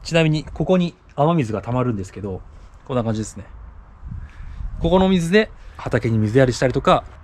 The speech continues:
夏の場合はサウナにも使います。雨水で洗うと、めちゃくちゃ肌がツルツルになりますね。水がまろやかですね。全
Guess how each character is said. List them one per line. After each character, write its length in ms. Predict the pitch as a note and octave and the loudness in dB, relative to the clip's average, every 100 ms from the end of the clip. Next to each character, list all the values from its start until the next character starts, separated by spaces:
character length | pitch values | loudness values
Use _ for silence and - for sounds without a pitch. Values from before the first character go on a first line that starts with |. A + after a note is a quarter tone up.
| - | 0
夏 240 | C3+ - | 0 4
の 80 | F#3+ | 6
場 120 | D3+ | 6
合 100 | D3 | 6
は 40 | C#3 | 4
サ 140 | D#3+ | 4
ウ 80 | C#3+ | 2
ナ 80 | F#2+ | 2
に 80 | |
も 80 | F2+ | -4
使 160 | - - | -6 -8
い 60 | |
ま 80 | F2+ | -8
す。 200 | - - - - - - | -10 -16 -20 -18 -16 0
雨 280 | D3+ F3 F#3+ | 6 8 6
水 120 | B2+ | 4
で 80 | A2+ | 4
洗 200 | G#2 A2 | 6 4
う 60 | |
と、 360 | G#2 G#2 G2 F#2 - - - | 4 2 2 0 -6 -12 0
め 160 | A#2+ | 0
ち 80 | - | 2
ゃ 80 | F#3 | -2
く 80 | - | 0
ち 160 | - | 4
ゃ 160 | D#3+ C#3+ - - | 4 4 -4 -16
肌 300 | - E3 C3 | 0 4 4
が 120 | G2 G#2 | 4 -2
ツ 180 | - | 0
ル 60 | C#3 | 0
ツ 120 | C#3+ | 2
ル 60 | C#3 | 4
に 40 | |
な 60 | C3 | 4
り 60 | |
ま 100 | A2+ | 4
す 80 | A2 | -2
ね。 100 | E2+ - - - - - | -8 -14 -18 -18 -18 -2
水 200 | A#2+ D3 | 0 4
が 80 | F3+ | 6
ま 140 | C#3 | 6
ろ 80 | C#3+ | 6
や 100 | C3 | 4
か 80 | G2 | 0
で 80 | F2+ | -8
す 120 | - | -12
ね。 160 | F#2 - - | -14 -14 -8
全 120 | A#2+ | -6